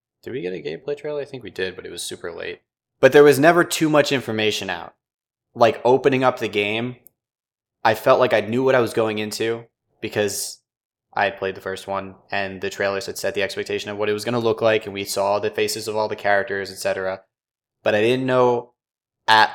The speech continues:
all where the story was gonna go, and it was completely surprising, and I was totally ready to play it.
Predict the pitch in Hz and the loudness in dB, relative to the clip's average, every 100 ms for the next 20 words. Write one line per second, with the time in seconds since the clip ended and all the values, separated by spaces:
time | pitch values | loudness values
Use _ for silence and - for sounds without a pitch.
0 | - 113 160 - - _ _ _ - 117 | 2 6 6 6 -2 _ _ _ -2 2
1 | 107 - 113 107 92 - - - - 113 | 2 2 2 2 -2 -10 -14 -10 -8 -8
2 | - _ 113 113 107 117 110 131 135 110 | -12 _ -4 -2 -2 -4 0 2 2 2
3 | 101 90 87 - 90 - _ _ 110 110 | -4 -6 -8 -10 -14 -18 _ _ -2 2
4 | 107 - 123 123 107 107 104 - - 107 | 0 0 0 0 0 2 0 -2 0 0
5 | 98 101 | 0 -4